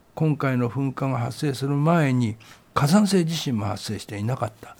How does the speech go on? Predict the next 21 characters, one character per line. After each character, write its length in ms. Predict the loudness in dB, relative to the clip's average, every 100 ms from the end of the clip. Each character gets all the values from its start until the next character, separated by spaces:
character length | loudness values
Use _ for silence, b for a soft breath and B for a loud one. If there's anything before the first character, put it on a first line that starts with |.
| B B B -4
で 100 | -4
す 100 | -2
か 100 | -4
ら、 80 |
ま 160 | 0 0
さ 100 | 2
に 120 | 2
不 180 | 4 6
意 160 | 6 6
打 40 |
ち 100 | 2
の 160 | -4 -4
噴 220 | -2 -2
火 160 | -2 -6
だ 80 |
っ 40 | -8
た 200 | -8 -10
ん 80 | -8
で 60 |
す 100 | -10
ね。 200 | -6 -6